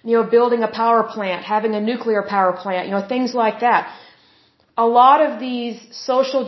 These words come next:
justice and environmental justice, quote unquote, agendas, they target people that they disagree with, and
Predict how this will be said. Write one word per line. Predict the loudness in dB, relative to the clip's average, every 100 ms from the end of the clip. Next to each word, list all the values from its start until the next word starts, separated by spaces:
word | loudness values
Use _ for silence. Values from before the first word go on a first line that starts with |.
| 0
justice | 0 0 -4 -4
and | -4
environmental | -2 0 0 0 -2 -4 -2 0
justice, | 0 -2 -4 -4 -8 -20 _ _ _ _ -2
quote | 0
unquote, | 2 0 0 0
agendas, | 0 0 2 0 -2 -16 -20 _ -4
they | 0 0 0 2
target | 4 4 0 -4 -6
people | -6 -2 0 0 0
that | -2 -2
they | -4 -2
disagree | -2 -2 -4 -2 0 0
with, | 0
and | 0